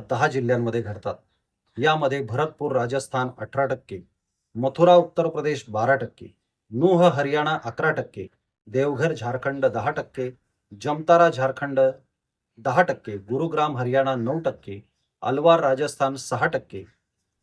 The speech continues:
बोकारो झारखंड तीन टक्के, कर्मातंड झारखंड तीन टक्के, गिरिध राजस्थान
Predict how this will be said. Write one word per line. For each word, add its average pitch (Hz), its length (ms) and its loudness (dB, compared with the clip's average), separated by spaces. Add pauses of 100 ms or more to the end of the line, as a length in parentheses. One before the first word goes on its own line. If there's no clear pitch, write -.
बोकारो 175 460 6
झारखंड 151 540 -2 (200)
तीन 175 200 -6
टक्के, 104 380 -6 (440)
कर्मातंड 139 600 0
झारखंड 123 500 -4 (100)
तीन 165 140 -2
टक्के, 107 500 -6 (380)
गिरिध 165 320 4
राजस्थान 120 640 -4